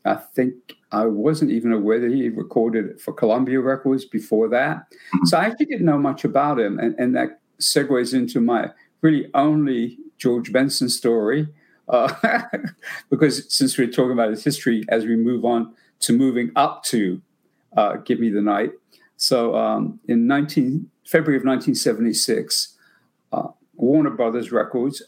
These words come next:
Speaker 1: uh, decided to stage a show at the Beacon Theater in New York, and it was called The Orange Meets the Apple.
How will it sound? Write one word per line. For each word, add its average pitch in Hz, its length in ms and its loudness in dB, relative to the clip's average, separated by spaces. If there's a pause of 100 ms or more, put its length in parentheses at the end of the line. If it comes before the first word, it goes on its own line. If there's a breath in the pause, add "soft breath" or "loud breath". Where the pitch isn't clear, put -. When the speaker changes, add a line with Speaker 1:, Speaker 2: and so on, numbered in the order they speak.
Speaker 1:
uh, 110 200 -4
decided 120 640 -2
to 113 380 -2 (1000)
stage 127 600 0
a 104 160 0
show 131 640 0 (440 loud breath)
at 110 260 0
the 113 240 0
Beacon 180 360 0
Theater 127 300 0
in 127 100 0
New 143 60 2
York, 110 540 -2 (480 soft breath)
and 113 160 2
it 107 80 -2
was - 120 -4
called 117 300 -2
The 113 180 0 (120)
Orange 151 460 0
Meets 135 240 -2
the 120 120 0
Apple. 107 420 -4